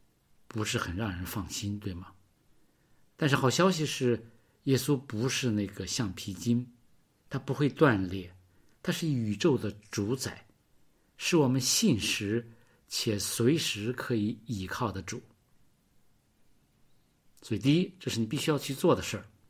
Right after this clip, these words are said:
就是把你的忧虑卸在神的身上。第二，这是你必须坚信的事儿，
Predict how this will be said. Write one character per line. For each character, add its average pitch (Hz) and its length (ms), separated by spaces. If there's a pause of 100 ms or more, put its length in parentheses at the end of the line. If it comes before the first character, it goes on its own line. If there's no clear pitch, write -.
(220)
就 107 140
是 95 80
把 110 160
你 98 100
的 101 120
忧 135 260
虑 127 180 (460)
卸 - 240
在 90 100
神 92 180
的 95 60
身 - 180
上。 101 160 (1800)
第 180 140
二， - 280 (800)
这 - 160
是 139 160
你 104 160 (140)
必 143 220
须 135 440 (320)
坚 175 400
信 131 460
的 87 80
事 - 220
儿， - 100